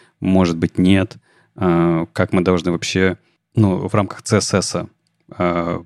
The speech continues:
помогать добраться до нужных элементов, не очень понятно. Поэтому дискуссия сейчас только-только заново стартуется, по сути. И надо вот искать, а, варианты, как связывать элементы у нас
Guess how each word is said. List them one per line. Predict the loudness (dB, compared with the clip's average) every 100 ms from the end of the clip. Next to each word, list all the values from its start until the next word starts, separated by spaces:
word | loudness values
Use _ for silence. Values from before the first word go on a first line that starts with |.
| _
помогать | -2 -2 -2 -2
добраться | -4 -4 -4 -6
до | -6 -6 -6 -8
нужных | -4 -2 -2 -4 -8
элементов, | -4 -2 -2 -4
не | -2 2 2
очень | 2 -4
понятно. | -6 -6 -8 -10
Поэтому | -4 -4 -2 -2
дискуссия | -2 -2 -2 0
сейчас | -2 -2 -4
только-только | -2 -4 -4 -4 -4 -2 0 0 0 -2 -4 -2
заново | -2 -2 -4
стартуется, | -6 -2 2 2 2 -4
по | -4
сути. | -4 -4 -4 -8 -12 -20 -20 _
И | -2 2 4 2 2 0 0
надо | 0 2 2
вот | 2 -2
искать, | -4 -2 -2 -4 _ _ _
а, | -10 -8 -6 -8 -10 -12 -12 -12
варианты, | -14 -10 -4 0 0 2 0 -2
как | -4 -6
связывать | -2 0 0 -2 -6 -2
элементы | 0 2 2 2 -2 -8 -16 _ -4
у |
нас | -2 -2 -4 -10